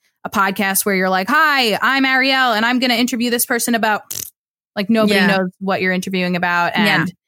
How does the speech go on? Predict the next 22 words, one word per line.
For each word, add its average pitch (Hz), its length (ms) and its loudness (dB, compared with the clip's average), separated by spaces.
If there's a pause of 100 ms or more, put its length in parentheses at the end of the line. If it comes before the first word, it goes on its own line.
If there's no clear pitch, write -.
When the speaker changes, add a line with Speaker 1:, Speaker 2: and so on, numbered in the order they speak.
(280)
Speaker 1:
it's 190 220 -2
not 190 260 0
passionate 196 580 0
and 185 300 -2
you 220 140 2
just 202 160 -2
wanna 202 120 0
have 196 120 -2
a 180 40 -4
podcast 190 360 -2
for 196 80 -4
the 185 80 -2
sake 180 180 -2
of 175 60 -4
a 175 40 -6
podcast. 170 360 -4
That's 220 260 0
not 226 260 0
gonna 214 200 -2
cut 190 240 -2
it 196 160 0
anymore. 190 580 0